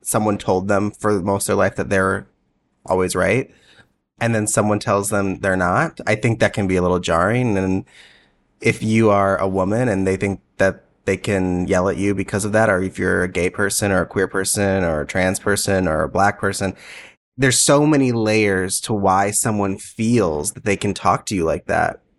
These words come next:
And yet none of those reasons are good enough. You don't have to put up with it. You don't have to allow them in the business. You don't have to do the, the service. You don't have to do any of that.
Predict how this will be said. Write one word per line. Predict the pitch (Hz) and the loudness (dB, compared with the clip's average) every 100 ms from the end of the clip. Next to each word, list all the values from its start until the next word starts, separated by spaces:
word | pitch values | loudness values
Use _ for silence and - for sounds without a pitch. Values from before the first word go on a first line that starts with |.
| _ | _
And | 104 101 98 92 _ - | -2 0 -2 -4 _ -4
yet | 127 117 | 0 2
none | 110 113 | 2 2
of | 110 | 2
those | 101 | 2
reasons | 104 98 98 | 0 0 0
are | 92 | 0
good | 95 107 | 0 0
enough. | 85 - - _ _ - - - - - _ _ _ _ _ _ _ | 0 -2 -8 _ _ -20 -20 -20 -20 -20 _ _ _ _ _ _ _
You | - 110 | -6 -2
don't | 98 | 0
have | 110 113 | -2 -4
to | 131 | -2
put | 101 | 0
up | 92 | 0
with | 98 | 0
it. | 117 - | -2 -2
You | 104 | -6
don't | 92 95 101 | -2 0 0
have | 104 | -2
to | 117 | -2
allow | 104 95 | 0 0
them | 104 | 0
in | 101 98 | -2 -2
the | |
business. | 92 87 104 107 | -4 -4 -4 -4
You | 101 | -4
don't | - 95 92 | 0 0 0
have | 104 - | -4 -4
to | 107 | -4
do | 104 101 | 0 0
the, | 101 - - | -2 -6 -6
the | 107 | -4
service. | - 92 87 101 - | -2 -2 0 -2 0
You | 107 | 0
don't | 131 | -2
have | 151 | -2
to | 160 | -4
do | 131 | -2
any | 127 127 | 0 -2
of | 95 95 - _ | -4 -6 -14 _
that. | - 67 - | -2 -2 -2